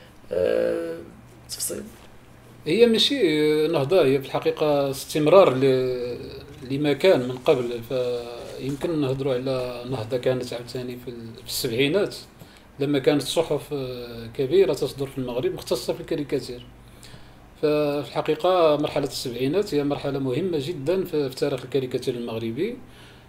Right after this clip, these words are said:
Speaker 2: آه، وإذا قارناها اليوم، آه،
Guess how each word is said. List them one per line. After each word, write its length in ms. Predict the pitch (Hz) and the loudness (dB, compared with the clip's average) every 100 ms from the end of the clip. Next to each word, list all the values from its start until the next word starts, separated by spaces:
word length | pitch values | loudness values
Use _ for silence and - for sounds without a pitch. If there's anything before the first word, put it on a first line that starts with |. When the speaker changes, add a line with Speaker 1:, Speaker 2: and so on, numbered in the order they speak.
| - - | -20 -2
Speaker 2:
آه، 420 | 180 175 170 170 | 4 6 8 10
وإذا 420 | 165 170 190 180 190 | 8 6 2 4 6
قارناها 640 | 185 175 165 160 147 151 | 6 6 6 4 6 4
اليوم، 400 | 151 208 277 226 | 4 4 4 2
آه، 680 | 202 196 180 165 151 143 139 | 4 4 6 6 4 2 -4